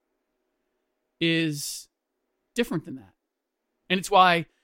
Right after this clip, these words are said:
you know, fans who, who took issue with, with Andrew Luck's decision, and, and, uh, one guy came at me with,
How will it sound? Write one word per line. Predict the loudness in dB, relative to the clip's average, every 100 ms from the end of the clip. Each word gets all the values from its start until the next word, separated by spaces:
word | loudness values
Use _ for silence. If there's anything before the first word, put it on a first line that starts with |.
| _ _ -4
you |
know, | -4
fans | 0 0 0
who, | -4 -6 -8
who | -10
took | -8 -4 -2
issue | -2 -2 -4
with, | -2 -4 -6
with | -8 -8 _
Andrew | -6 -4 -4
Luck's | -4 -4 -8 -16 -20 _ _
decision, | -8 -4 -2 -2 -2 -4 -4
and, | -8 -12 _ _ _ _ _ _ _ _ -8 -6 -6 -8 _ _ _
and, | -10
uh, | -8 -4
one | -2 0
guy | 0
came | 0 -2 -2
at | -2
me | -2 -2 -4
with, | -6 -10